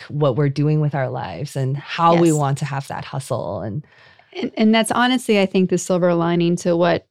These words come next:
Speaker 2: the whole world is debating right now
Speaker 1: Mm-hmm.
Speaker 2: is that there's a different level of awareness and consciousness about what are we doing and why.
Speaker 1: Mm-hmm.
Speaker 2: And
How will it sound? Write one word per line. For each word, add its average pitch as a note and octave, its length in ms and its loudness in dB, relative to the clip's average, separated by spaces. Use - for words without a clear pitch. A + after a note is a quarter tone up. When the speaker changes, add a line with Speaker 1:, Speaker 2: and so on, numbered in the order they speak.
Speaker 2:
the F#3+ 160 -2
whole F3 260 2
world F3 500 2
is G3 460 -2
debating G3+ 500 2
right G#3+ 200 0
now G#3 420 0
Speaker 1:
Mm-hmm. D3+ 480 2
Speaker 2:
is F3 200 2
that F3+ 340 2
there's F#3+ 320 2
a F#3 220 2
different A3+ 340 2
level F#3+ 300 4
of F3 240 2
awareness E3+ 480 2
and E3+ 100 -2
consciousness F#3 640 -2
about F3 340 0
what F3+ 220 2
are F3 60 2
we E3+ 120 2
doing E3+ 240 2
and D3+ 100 -2
why. - 300 -8
Speaker 1:
Mm-hmm. E3 300 2
Speaker 2:
And F#3 560 2